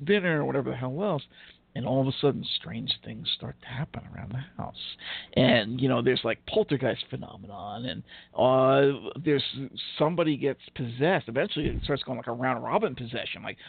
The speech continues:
"Oh, wait, the kid's got it. Oh, wait, no, it's the brother." And, you know, people start trying to kill him, and they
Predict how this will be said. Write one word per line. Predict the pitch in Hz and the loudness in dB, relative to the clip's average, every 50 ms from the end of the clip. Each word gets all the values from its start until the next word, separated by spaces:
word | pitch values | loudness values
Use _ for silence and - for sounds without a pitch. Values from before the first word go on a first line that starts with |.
| - | 0
"Oh, | - 143 | 2 4
wait, | 160 151 147 | 4 4 2
the | 135 | 0
kid's | - - 208 214 175 - | -4 0 0 0 0 2
got | - 151 139 | 2 2 2
it. | 120 | 4
Oh, | 156 170 | 2 2
wait, | 170 185 175 - | 2 0 0 0
no, | 175 175 | -2 -2
it's | 170 - | -2 -2
the | - 135 | -4 -4
brother." | 131 156 185 208 160 135 - - - - _ - | -2 0 0 0 0 -2 -4 -6 -20 -20 _ -6
And, | - 143 143 - | -4 -4 -4 -2
you | 131 131 | -4 -6
know, | - | -6
people | - - 120 - 117 | -4 -6 -6 -6 -8
start | - - 110 - | -8 -8 -8 -6
trying | - - - 107 92 | -6 -6 -6 -6 -6
to | 123 - - - - | -6 -10 -14 -8 0
kill | - 311 330 320 233 | 0 2 2 2 -2
him, | 165 135 135 131 - - - - - - - _ _ - | -2 -2 -4 -4 -6 -8 -16 -20 -20 -20 -20 _ _ -2
and | - 147 135 135 135 135 131 127 123 | 0 2 4 4 4 2 2 0 -2
they | 131 | -2